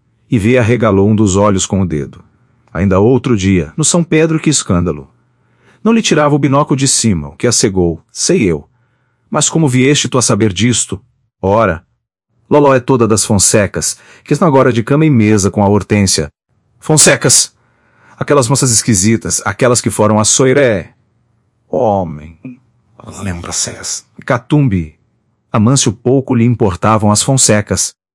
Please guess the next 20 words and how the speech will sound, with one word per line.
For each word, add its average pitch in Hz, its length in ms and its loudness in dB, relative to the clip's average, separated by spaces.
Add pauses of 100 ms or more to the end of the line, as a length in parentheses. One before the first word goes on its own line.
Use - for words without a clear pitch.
(120)
O 117 140 2
que 123 120 -2
ele 123 140 2
desejava 107 600 2
eram 113 180 2
mais 110 240 2
algumas 117 280 2
informações 120 720 2
a 107 80 2
respeito 113 640 0
do 101 140 0
escândalo. 80 720 -2 (840)
Não 143 140 2
podia 117 300 0
suportar 110 600 0
a 98 160 2
ideia 95 380 2
de 87 120 -6
que 107 100 -2
Hortência, 101 640 0